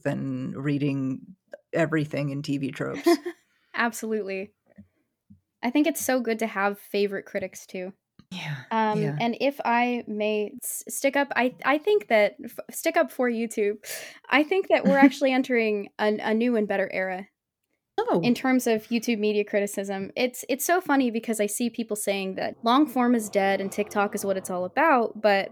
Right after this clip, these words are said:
Speaker 2: I also am seeing that a lot of my colleagues are ki-, are, are experiencing a renaissance, uh, of sorts when it comes to long form content. Some really great creators come to mind. F D Signifier, I love his work. Dan Olson,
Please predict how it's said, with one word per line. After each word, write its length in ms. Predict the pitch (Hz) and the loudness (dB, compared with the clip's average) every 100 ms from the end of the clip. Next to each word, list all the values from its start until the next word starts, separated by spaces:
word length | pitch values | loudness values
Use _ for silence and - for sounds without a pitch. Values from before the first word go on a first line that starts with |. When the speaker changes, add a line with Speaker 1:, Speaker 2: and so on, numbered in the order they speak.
| - | -2
Speaker 2:
I 240 | 208 208 | -2 0
also 260 | - 240 247 | 0 0 2
am 100 | 214 | 0
seeing 240 | 214 208 196 | 0 0 0
that 100 | 190 | -2
a 60 | 190 | 0
lot 180 | 190 | -2
of 80 | 190 | -2
my 100 | 180 | -6
colleagues 600 | 175 - 208 214 202 - | -8 -2 0 0 -4 -6
are 300 | 180 175 180 - - _ _ _ - | -4 -4 -6 -10 -20 _ _ _ -20
ki-, 120 | - 269 - | -4 -4 0
are, 220 | - 262 - | 2 2 2
are 120 | 294 | 0
experiencing 540 | 320 - 427 427 415 | 0 0 2 2 2
a 60 | 277 | 2
renaissance, 560 | 311 440 - 214 190 - - - - | 2 2 0 -2 -4 -8 -16 -14 2
uh, 160 | 240 247 | 4 4
of 100 | 254 | 2
sorts 380 | - 226 208 - | 2 2 0 -2
when 100 | 226 | -2
it 60 | 214 | 2
comes 300 | 254 254 - | 2 0 -4
to 440 | 269 247 233 208 202 | -2 0 2 0 0
long 160 | 208 | 0
form 200 | 214 202 | 0 -4
content. 580 | - 330 339 - 202 190 _ _ _ - | -4 -4 -4 -4 -8 -8 _ _ _ -12
Some 160 | - 262 | -4 0
really 200 | 339 302 | 0 0
great 380 | 254 277 285 | 2 0 0
creators 480 | - 247 269 269 254 | -2 2 2 2 0
come 200 | - 247 | 0 0
to 100 | 240 | 0
mind. 500 | 220 214 233 269 285 285 - | 0 0 0 2 0 -2 -2
F 160 | 220 | 0
D 80 | 226 | 0
Signifier, 680 | 226 208 214 214 202 214 214 - | -2 -2 -4 -2 2 4 4 4
I 100 | 220 | 4
love 200 | 220 214 | 6 4
his 180 | 214 208 | 0 0
work. 360 | 202 196 196 - - - | 0 0 -2 -10 -6 0
Dan 240 | 214 214 | 2 4
Olson, 720 | 208 214 - 202 202 196 185 | 4 2 0 -2 -2 -4 -8